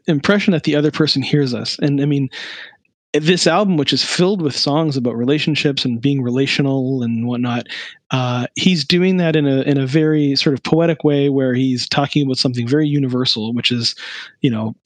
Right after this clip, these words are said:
kind of Patrick's middle name, you know, other than Hitmaker, is, you know, the good in everyone,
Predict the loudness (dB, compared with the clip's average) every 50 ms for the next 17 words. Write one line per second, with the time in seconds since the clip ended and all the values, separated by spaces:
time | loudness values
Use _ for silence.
0 | -10 -6 -2 0 0 0 0 -2 -4 -8 -14 -14 -8 -4 -2 0 0 0 0 -2
1 | -2 0 0 0 2 2 0 2 2 2 2 0 0 -2 -2 -2 -2 -2 -2 -2
2 | -2 -2 -2 0 0 0 0 0 -2 0 0 0 0 0 0 -4 -4 -4 -4 -2
3 | -2 -2 -2 -4 -4 -6 -10 -12 -14 -14 -14 -8 -4 -2 -2 0 2 0 2 4
4 | 4 4 4 2 2 0 0 0 0 -2 -2 -2